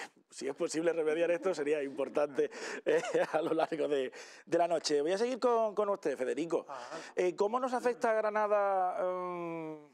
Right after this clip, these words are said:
Speaker 1: cómo está Granada climáticamente, climatológicamente, climáticamente hablando?
Speaker 2: Ujú.
Speaker 1: Nos sirven las dos, ¿no?
Speaker 2: Vamos a ver, el clima es una cuestión, la meteorología es otra.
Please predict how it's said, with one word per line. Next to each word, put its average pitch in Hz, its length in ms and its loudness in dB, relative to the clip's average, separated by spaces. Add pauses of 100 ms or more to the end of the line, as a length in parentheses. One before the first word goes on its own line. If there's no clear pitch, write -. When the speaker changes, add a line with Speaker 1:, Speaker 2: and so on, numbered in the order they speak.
(580)
Speaker 1:
cómo 247 240 0
está 277 180 -2
Granada 220 280 0
climáticamente, 196 1000 -4
climatológicamente, 185 1000 -2
climáticamente 190 840 -4 (100)
hablando? 170 420 0
Speaker 2:
Ujú. 135 100 -16 (180)
Speaker 1:
Nos 139 120 -4
sirven 180 200 0
las 165 120 0
dos, 131 140 -4
¿no? 180 200 -8 (680)
Speaker 2:
Vamos 143 400 -2
a 147 60 4
ver, 139 160 2
el 127 160 -2
clima 170 480 0
es 147 240 -2
una 156 200 -2
cuestión, 151 500 -2
la 147 100 0
meteorología 135 840 -2
es - 160 -6
otra. 117 380 -6